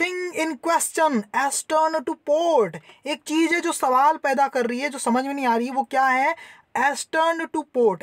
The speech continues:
एस्टर्न का मतलब क्या होता है, स्टैन? एस्टर्न का मतलब होता है, देखो, हम्म, एस्टर्न मतलब, देखो, सब बता रहा हूँ आपको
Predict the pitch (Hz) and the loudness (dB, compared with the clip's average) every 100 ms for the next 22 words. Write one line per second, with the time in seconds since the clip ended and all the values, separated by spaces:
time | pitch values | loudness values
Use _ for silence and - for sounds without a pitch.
0 | - 254 - - 320 320 320 302 294 302 | -4 -4 -4 -2 -2 0 -2 -2 -2 -6
1 | - 285 285 285 - 294 294 311 - - | -2 0 0 -2 -4 -4 -4 -6 -14 -12
2 | 220 247 - 330 320 330 294 240 269 233 | -4 -4 -4 -2 -2 0 -2 0 2 2
3 | 220 220 202 202 220 - - _ _ - | 2 2 4 4 2 0 -6 _ _ -2
4 | 220 233 311 359 _ _ _ 220 214 226 | 0 4 2 0 _ _ _ -10 -6 -2
5 | 233 233 247 _ _ _ _ _ _ _ | -2 -2 -4 _ _ _ _ _ _ _
6 | _ _ - - _ _ 208 208 - 262 | _ _ -20 -20 _ _ -2 -2 -2 0
7 | 208 185 202 226 254 247 202 208 175 170 | 0 -2 -4 -2 -2 -2 -2 -2 -2 -8
8 | 151 170 156 147 143 - 208 | -10 -10 -8 -8 -10 -12 -10